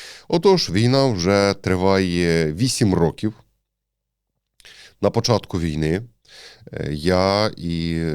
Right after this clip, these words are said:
ще двоє, м, священиків, ми поїхали на схід, е, поїхали під Донецьк, е, поїхали до,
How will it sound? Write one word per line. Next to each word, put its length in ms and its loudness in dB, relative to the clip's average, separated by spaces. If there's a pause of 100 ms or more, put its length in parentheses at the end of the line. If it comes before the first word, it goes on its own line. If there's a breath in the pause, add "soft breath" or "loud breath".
(120)
ще 520 -4 (200)
двоє, 600 -2
м, 840 -10
священиків, 760 -2
ми 120 -2
поїхали 720 -4
на 280 -6
схід, 540 -8 (580 loud breath)
е, 160 -6
поїхали 500 -2
під 180 -8
Донецьк, 760 0
е, 40 -12 (1400)
поїхали 600 -4
до, 380 0